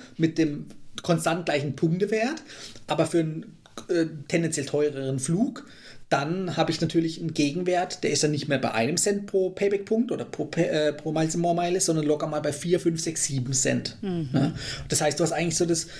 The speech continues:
Speaker 1: ja, vier- bis siebenfache an Gegenwert gegenüber
Speaker 2: Mhm.
Speaker 1: den Personen, die einfach nur unbedacht, sage ich jetzt mal, einen Gutschein einlösen.
Speaker 2: Mhm.
Speaker 1: Und das ist so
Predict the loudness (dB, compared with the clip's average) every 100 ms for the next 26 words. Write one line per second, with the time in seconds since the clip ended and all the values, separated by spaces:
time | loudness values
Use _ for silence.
0 | -14 -2 0 0 2 2 2 -2 -4 0
1 | 0 0 0 0 2 2 2 0 0 0
2 | 0 0 0 -2 0 2 2 0 -2 -2
3 | 0 0 0 -2 -2 0 2 0 -2 -14
4 | -18 -8 0 2 2 -2 -2 -2 0 0
5 | -2 -4 0 2 2 2 2 0 -2 2
6 | 2 0 -4 -10 -10 -8 -4 0 2 2
7 | 2 2 0